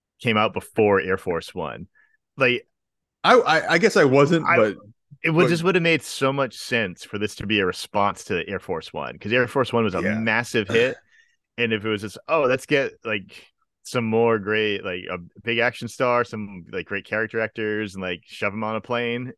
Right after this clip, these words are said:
Speaker 1: fighting terrorists." Like, that's, um, and so, yeah, it's crazy that Air Force One is, like, one year later. <laughs>
Speaker 2: Uh, yeah, and, and man, uh, Air Force <laughs> One, we'll talk about it. Three hundred,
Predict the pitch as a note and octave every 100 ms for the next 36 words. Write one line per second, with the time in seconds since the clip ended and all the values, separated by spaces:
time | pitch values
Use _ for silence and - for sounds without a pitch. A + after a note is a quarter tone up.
0 | _ _ - A2 A2 A2 E2+ F#2 - -
1 | F#2 F2+ F#2+ - A2 - _ - - -
2 | G2 E2+ A#1+ F2 - - - - - _
3 | _ _ _ - C3 B2+ D3+ F#2+ E2+ -
4 | G#2+ - - C#3 C#3+ A2 G2+ F#2 - -
5 | F2+ G#2+ - A2+ F#2+ A#2 G2+ - G#2 G2
6 | F2 F#2 F2+ F2 G2 F#2+ F2+ E2 D#2+ -
7 | - - - _ _ _ _ _ D#3 D3+
8 | C#3+ C#3 B2+ D#3+ F3 D#3+ - - B2+ A#2
9 | G#2+ B2 A#2+ A2 - A2+ A#2+ G#2 F#2 G2+
10 | F#2 B2+ F3+ D#3 - A2 - E3 - B2
11 | - D#3+ C#3 - - A#2 - - C#3 D3
12 | D3+ C3+